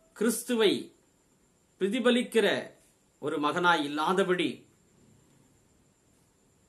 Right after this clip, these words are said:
வாக்குவாதங்கள், பொறாமைகள், சண்டைகள், சச்சரவுகள், இப்படிப்பட்ட மாம்சத்தின்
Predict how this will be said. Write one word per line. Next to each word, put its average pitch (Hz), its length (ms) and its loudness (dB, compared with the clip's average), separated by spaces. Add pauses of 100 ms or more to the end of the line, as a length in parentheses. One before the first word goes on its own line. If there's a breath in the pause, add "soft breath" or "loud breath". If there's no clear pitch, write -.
(420)
வாக்குவாதங்கள், 156 1040 0 (100)
பொறாமைகள், 165 720 -2
சண்டைகள், 175 800 -2 (140)
சச்சரவுகள், 170 800 -2 (1800)
இப்படிப்பட்ட 170 800 0
மாம்சத்தின் 190 1000 2